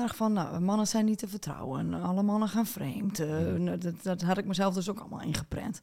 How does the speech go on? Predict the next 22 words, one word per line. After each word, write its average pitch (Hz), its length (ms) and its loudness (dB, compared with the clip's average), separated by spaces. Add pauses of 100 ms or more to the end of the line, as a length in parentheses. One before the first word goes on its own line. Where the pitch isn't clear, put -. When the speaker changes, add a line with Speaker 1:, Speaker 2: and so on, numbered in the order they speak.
(160)
Speaker 2:
Mhm. 98 120 -2 (480)
Speaker 1:
En, 190 420 2
ehm, 175 680 2 (240)
nou, 170 200 2
door 180 160 4
de 170 120 -2
cursus, 208 640 0 (360)
eh, 156 420 0 (380)
moest 180 260 0
ik 180 80 -8 (440)
andere 185 380 2
woorden 180 320 2
vinden. 165 320 -2
Van, 165 100 -2
"Nee, 156 100 -2
mannen 170 260 2
zijn 160 160 -4
wel 214 180 8
te 165 120 -4
vertrouwen. - 640 -6
En, 196 260 -4
eh, 139 280 -4